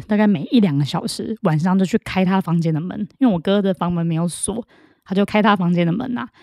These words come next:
那因为我和我妈已经睡在外面了，所以我哥睡一间，然后我爸睡一间，这样他们自己独立一间房间。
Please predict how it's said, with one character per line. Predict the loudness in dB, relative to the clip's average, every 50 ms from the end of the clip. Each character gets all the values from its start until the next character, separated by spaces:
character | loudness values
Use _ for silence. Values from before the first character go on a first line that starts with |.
| -20 -20 _ _
那 | -2 0 0 2
因 | 2 2 2
为 | 2
我 | 2 0 -2 0
和 | 0 0 0
我 | 0 0
妈 | 0 0 0 2 2 0 0
已 | -2
经 | -2 -2 0 2 2
睡 | 0 2 2 2 2
在 | 2 2 2
外 | 2 2 0 0
面 | -2 -2 -4 -4 -6
了， | -8 -8 -8 -8
所 | -2 0 2
以 | 2
我 | 2 0
哥 | -2 -2 0 0 0 0
睡 | 0 0 0 0
一 | 0
间， | -2 -2 -2 -2 0 0
然 | 0 -2
后 | -2
我 | -4 -4
爸 | -2 -2 -2 -2
睡 | -4 -6 -8 -8
一 | -8
间， | -8 -8 -8 -8
这 | -8 -8 -10
样 | -12 -8
他 | -6
们 | -4 -4 -2
自 | -2 -2
己 | -4 -2
独 | -2 -4 -2
立 | 0 0 0
一 | 0
间 | 0 0 0 0
房 | 0 0 -4 -6
间。 | -8 -8 -8 -8 -8